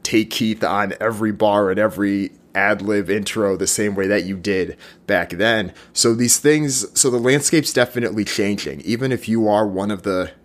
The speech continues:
top producers, your life as a top producer may not be as long as a Timbaland and Pharrell. I'd probably say that it's more likely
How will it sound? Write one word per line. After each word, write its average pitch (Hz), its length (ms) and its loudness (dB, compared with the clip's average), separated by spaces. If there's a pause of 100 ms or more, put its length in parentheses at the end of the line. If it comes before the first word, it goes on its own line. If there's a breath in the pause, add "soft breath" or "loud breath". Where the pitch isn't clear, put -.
(100)
top - 320 -6
producers, 113 720 -2 (100)
your 110 400 4 (400)
life 107 720 0 (260)
as 104 360 2
a 98 40 -2
top 101 300 -2
producer 98 500 0
may 95 220 -2
not 104 240 0
be 101 300 2
as 92 200 -2
long 98 420 0
as 95 280 -2
a 101 80 -4
Timbaland 107 520 -2
and 95 220 -6
Pharrell. 101 480 0
I'd 101 220 -6
probably 110 460 -2
say 113 240 2
that 107 320 -2
it's - 180 -4
more 113 240 0
likely 104 520 0